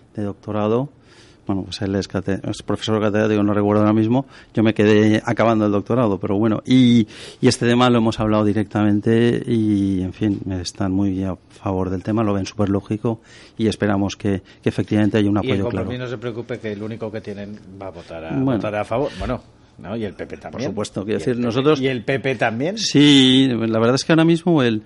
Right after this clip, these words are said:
Speaker 1: el plantel de parlamentarios de, de todos los grupos políticos en el Congreso y en el Senado están claramente a favor de este
Speaker 2: Que
Speaker 1: tema.
Speaker 2: salvo Ciudadanos, todos van a votar a favor.
Speaker 1: Ya veremos.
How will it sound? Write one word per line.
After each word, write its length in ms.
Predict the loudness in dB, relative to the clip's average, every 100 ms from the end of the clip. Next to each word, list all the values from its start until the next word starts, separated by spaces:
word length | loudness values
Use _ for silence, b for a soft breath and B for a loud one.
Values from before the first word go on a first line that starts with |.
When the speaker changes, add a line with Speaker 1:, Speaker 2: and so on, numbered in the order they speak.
| B B -4
Speaker 1:
el 100 | -2
plantel 500 | 2 2 2 0 2
de 240 | 2 2 2
parlamentarios 1080 | 0 0 0 0 0 2 0 0 -4 -12
de, 640 | -10 -8 -6 -6 -6 -8 -10 b _
de 80 | -4
todos 140 | -2
los 100 | 0
grupos 260 | 0 -2 -2
políticos 640 | -2 -2 -4 -4 -4 -6 b b b -10
en 120 | -4
el 80 | -2
Congreso 360 | 0 -2 0 0
y 40 |
en 100 | 2
el 80 | 2
Senado 520 | 0 0 2 2 2
están 420 | 0 -2 -2 -2
claramente 500 | -2 0 2 0 -2
a 40 | -6
favor 260 | -6 -6
de 60 | -6
este 180 | -8 -6
Speaker 2:
Que 140 | -2
Speaker 1:
tema. 20 |
Speaker 2:
salvo 300 | 0 2 2
Ciudadanos, 580 | 2 4 4 4 0 -2
todos 260 | -2 0 0
van 140 | -2
a 40 | -6
votar 220 | -8 -10
a 20 |
favor. 240 | -8 -10 -8
Speaker 1:
Ya 60 |
veremos. 260 | -6 -8